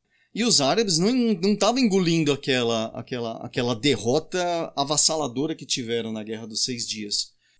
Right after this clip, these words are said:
Que também impacta na produção, na, na, na, nos barris de petróleo. Um detalhe sobre a guerra do, do, do,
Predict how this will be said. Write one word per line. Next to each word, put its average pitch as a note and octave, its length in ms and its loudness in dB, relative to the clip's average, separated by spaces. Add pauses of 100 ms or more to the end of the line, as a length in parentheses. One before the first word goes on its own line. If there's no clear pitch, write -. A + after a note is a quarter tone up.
(340)
Que E3 120 -6
também F3+ 760 2
impacta E3 600 -2
na F3 80 -2
produção, D#3+ 720 2
na, D#3+ 320 -2
na, B2+ 480 -4
na, C3 380 -8
nos C3+ 500 -4
barris D#3 280 0
de - 60 2
petróleo. D#3 380 -2 (200)
Um C4 120 2
detalhe D#3+ 360 0
sobre C3 300 2
a B2 80 0
guerra B2 380 -2
do, A2 240 -6
do, G#2+ 500 -8 (800)
do, G#2 1500 -8